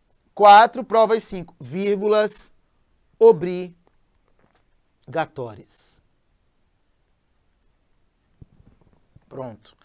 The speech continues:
É bom que aqui você pega a sintaxe, na sintaxe você já sabe como pontuar. "Silvio, eu posso colocar aqui no pela manhã?" Pode, mas essa vírgula, ela é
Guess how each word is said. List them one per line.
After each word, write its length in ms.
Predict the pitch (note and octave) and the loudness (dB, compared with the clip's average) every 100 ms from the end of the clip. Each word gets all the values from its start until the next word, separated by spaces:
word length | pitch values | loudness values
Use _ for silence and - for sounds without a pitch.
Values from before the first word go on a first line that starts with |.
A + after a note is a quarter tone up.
| _ _ - | _ _ -14
É 120 | D#3 | -12
bom 240 | C3+ A3 | -10 -10
que 100 | A3+ | -6
aqui 240 | F#3+ F3 G#3 | -8 -8 -12
você 300 | G#3 G#3 F3+ | -10 -10 -12
pega 300 | - G#3+ A#3 | -6 -4 -4
a 20 | |
sintaxe, 720 | - F#3+ C#3+ F3+ G3 G#3 F#3 | -10 -18 -6 0 0 -2 -10
na 180 | F3 A#3 | -8 -8
sintaxe 600 | - G#3 - F3+ G#3 - | -10 -14 -4 -4 -4 -10
você 200 | F3+ F3 | -18 -14
já 200 | F#3+ F#3+ | -10 -10
sabe 280 | - F#3 G#3 | -6 -6 -6
como 220 | A3 A3 | -12 -16
pontuar. 480 | A3 A3 G#3+ F3+ D#3+ - - _ | -14 -16 -6 -6 -6 -10 -20 _
"Silvio, 540 | - C#4 C4 A#3 - _ _ - | -12 -8 0 0 0 _ _ -6
eu 120 | A3 | -6
posso 320 | - C4+ - | -2 -2 -2
colocar 460 | - A3 G3 - F#3 | -6 -4 -4 -4 -6
aqui 180 | F3 F3+ | -6 -12
no 140 | F3 | -16
pela 260 | D3 E3+ D#3 | -10 -8 -8
manhã?" 480 | D3+ C#3 D#3 F3+ C3+ _ _ _ | -8 -12 -12 -12 -14 _ _ _
Pode, 520 | G3+ F3+ D3 A#2 A#2 - _ _ - | -4 -2 -2 -6 -18 -20 _ _ -12
mas 300 | D#3 D#3+ D3 | -8 -8 -8
essa 340 | E3+ - F3+ | -10 -8 -10
vírgula, 600 | C3+ D#3+ F3 F3+ G3 F#3+ | -8 -8 -8 -6 -6 -4
ela 280 | F#3 G3 F#3 | -4 -4 -4
é 380 | E3 D#3+ F#3+ | -4 -6 -8